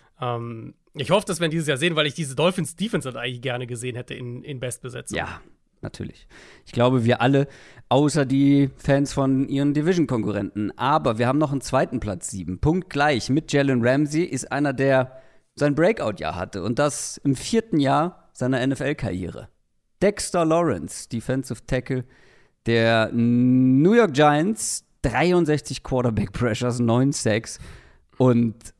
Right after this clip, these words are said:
Speaker 2: da sind wir uns beide einig, und ich glaub, wir sind uns alle einig, ähm, dass das der drittbeste Defensive Tackle der Liga letztes Jahr gewesen ist.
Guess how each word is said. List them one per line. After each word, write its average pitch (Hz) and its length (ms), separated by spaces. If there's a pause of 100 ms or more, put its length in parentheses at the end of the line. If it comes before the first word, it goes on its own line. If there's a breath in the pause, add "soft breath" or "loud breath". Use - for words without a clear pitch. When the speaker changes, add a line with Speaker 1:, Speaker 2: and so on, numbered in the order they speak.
(200)
Speaker 2:
da 107 120
sind 113 160
wir 113 80
uns 107 160
beide 104 280
einig, 110 400
und 101 60
ich 98 60
glaub, 95 200
wir 98 80
sind 95 160
uns 92 120
alle 151 200
einig, 110 480 (380)
ähm, 90 260
dass - 240
das - 280
der 107 160 (400)
drittbeste 156 680
Defensive 127 420
Tackle 123 240
der 117 120
Liga 123 340 (240)
letztes - 320
Jahr 98 140
gewesen 87 380
ist. - 200